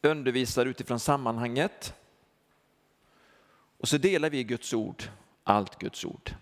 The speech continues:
Ibland så förstår man inte varför man inte bara kan ta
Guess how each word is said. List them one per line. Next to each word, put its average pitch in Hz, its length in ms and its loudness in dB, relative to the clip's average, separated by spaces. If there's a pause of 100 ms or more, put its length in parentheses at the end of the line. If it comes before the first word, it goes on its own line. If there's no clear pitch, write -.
(1160)
Ibland 175 320 4
så 147 80 0
förstår 175 300 0
man 165 160 2
inte 185 360 2 (920)
varför 131 260 0
man 139 120 2
inte 147 200 0
bara 123 220 4
kan 120 200 -2
ta 123 400 2